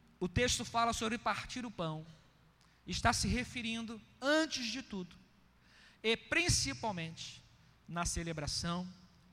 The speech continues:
da ceia do Senhor. Há pessoas que pensam que são destaques do cristianismo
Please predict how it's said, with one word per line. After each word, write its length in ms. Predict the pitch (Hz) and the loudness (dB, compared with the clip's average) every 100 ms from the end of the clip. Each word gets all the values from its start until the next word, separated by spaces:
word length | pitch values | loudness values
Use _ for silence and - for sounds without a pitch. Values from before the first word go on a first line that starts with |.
| _ - | _ -8
da 140 | 143 | -4
ceia 480 | - - 139 131 135 - - - - - - - - - | -2 -2 -2 -4 -8 -16 -20 -20 -20 -20 -20 -20 -20 -18
do 80 | 127 | -12
Senhor. 320 | - 123 110 - - - - _ _ _ _ _ _ _ _ _ _ _ _ _ _ - - - - - - | -10 -10 -12 -18 -20 -20 -20 _ _ _ _ _ _ _ _ _ _ _ _ _ _ -20 -20 -20 -20 -8 -2
Há 80 | 226 | 0
pessoas 440 | 240 277 277 269 | 0 2 2 2
que 80 | 262 | 0
pensam 560 | 262 269 - 262 262 - - _ _ _ _ _ - | 0 0 0 -2 -4 -10 -20 _ _ _ _ _ -4
que 120 | 220 | 0
são 280 | - 262 233 | 2 0 0
destaques 720 | 233 - 269 277 - 262 220 | 0 0 2 2 2 -4 -6
do 140 | 226 | -6
cristianismo 880 | - 247 - 240 226 240 233 240 240 | -2 -2 -2 -2 -2 0 0 -2 -4